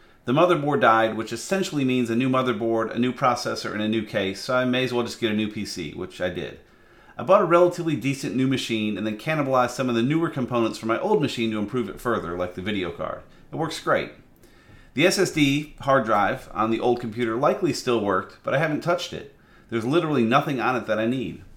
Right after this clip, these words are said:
There are files that I don't want others to get, like taxes and stuff, so I'll fully destroy it if I throw it away, but there's no need for me to restore a backup of anything. Why is that?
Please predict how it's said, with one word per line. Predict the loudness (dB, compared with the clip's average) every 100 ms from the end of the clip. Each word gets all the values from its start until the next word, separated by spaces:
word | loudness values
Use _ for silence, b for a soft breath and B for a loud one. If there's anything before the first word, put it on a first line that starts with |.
| -20 B B B -2
There | 0
are |
files | 4 6 6 6 4
that | 2
I |
don't | 2 2
want | 2 4
others | 4 2 -2
to | -4
get, | -2 -2
like | -4 0
taxes | 2 2 -2 -6
and | -6
stuff, | -2 0 0
so | 2
I'll | 4 4
fully | 4 4 4
destroy | 0 -4 0 0
it | 2
if |
I | -2
throw | 0 0
it | 2
away, | 6 6 4
but | -2 -4
there's | -4 -4
no | 0 0
need | 0 -2
for | -2
me | -2 -2
to |
restore | -4 -4 -2
a | 2
backup | 0 0 -4
of | -6
anything. | -6 -6 -12 -14 -18 -20 b b b
Why | 2 2
is | 2
that? | -2 -2 -4 -10